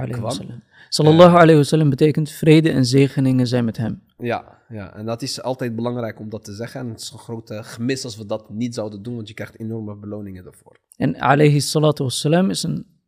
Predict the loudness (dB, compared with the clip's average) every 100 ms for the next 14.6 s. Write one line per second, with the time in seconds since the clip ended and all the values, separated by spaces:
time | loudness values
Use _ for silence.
0 | _ _ -4 -2 -4 -8 _ _ _ -20
1 | -20 -20 _ -20 _ -20 -20 _ _ _
2 | _ _ _ _ _ _ _ _ _ _
3 | -12 -6 -6 -4 -4 -2 -2 -4 -8 -6
4 | -8 -8 -14 -8 -6 -6 -6 -6 -6 -10
5 | -12 -10 -10 -8 -10 -10 -10 -10 -10 -10
6 | -10 -12 -14 -12 -10 -10 -12 -20 _ _
7 | _ _ _ -12 -6 -2 -2 -2 -6 -12
8 | -18 -12 -10 -10 -12 -16 _ _ _ -16
9 | -12 -12 -10 -12 -14 _ _ -6 -6 -6
10 | -10 -10 -8 -8 -12 -20 _ _ _ _
11 | _ _ _ -10 -8 -8 -10 -12 -12 -12
12 | -10 -8 -8 -8 -12 -20 -20 _ _ _
13 | _ -12 -12 -12 -14 -10 -10 -10 -12 -10
14 | -8 -6 -8 -16 _ _